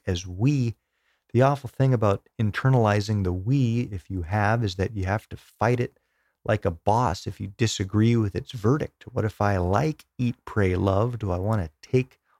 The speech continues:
on the we, whose powers of discernment I'm too insecure to fully dismiss in order to justify my liking? Will I feel embarrassed by my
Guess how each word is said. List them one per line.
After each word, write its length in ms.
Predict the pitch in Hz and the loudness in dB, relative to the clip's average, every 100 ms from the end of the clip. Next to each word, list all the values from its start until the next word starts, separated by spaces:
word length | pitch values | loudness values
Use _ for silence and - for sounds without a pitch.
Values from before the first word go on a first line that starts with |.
| - | -2
on 320 | 113 123 120 | 2 4 2
the 80 | 101 | 2
we, 440 | 98 120 139 151 | 2 0 0 -2
whose 260 | 139 110 90 | -4 -8 -10
powers 500 | - 107 117 117 101 | -4 0 2 0 -2
of 160 | 90 | -12
discernment 560 | - - - 127 127 120 | -12 -6 0 2 2 0
I'm 180 | 110 78 | -4 -10
too 320 | - 113 107 - | -2 0 0 0
insecure 760 | 120 104 - - - 135 127 | -2 -2 -8 -10 2 4 4
to 140 | - | 0
fully 380 | - _ 127 120 | -14 _ 0 0
dismiss 540 | 95 98 - 123 117 - _ _ _ _ | -4 -10 -2 -2 -2 -8 _ _ _ _
in 140 | 110 | 2
order 240 | 113 117 110 | 4 4 2
to 80 | 90 | -2
justify 580 | 92 110 - 117 113 110 | -2 -2 -2 -4 -2 0
my 180 | 95 | 0
liking? 500 | 87 107 143 - 170 - _ - | 0 0 -2 -2 -4 -6 _ -8
Will 120 | - | -8
I 60 | - | -8
feel 280 | - 101 | -6 -4
embarrassed 600 | 95 92 104 131 147 - | -4 0 2 2 0 -4
by 120 | 110 98 | -4 -4
my 160 | 85 | -6